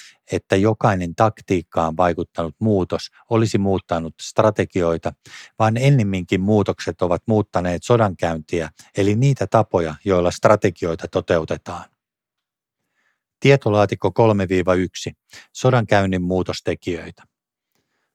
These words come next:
Jalkaväen vallankumous, kun pitkä jousi haastoi ratsuväen taistelukentällä.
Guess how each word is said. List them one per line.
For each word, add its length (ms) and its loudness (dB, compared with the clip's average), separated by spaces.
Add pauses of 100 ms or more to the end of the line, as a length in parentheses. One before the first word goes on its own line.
(140)
Jalkaväen 460 4
vallankumous, 720 2
kun 220 -4
pitkä 280 -2
jousi 340 0
haastoi 440 0
ratsuväen 500 -2
taistelukentällä. 920 -4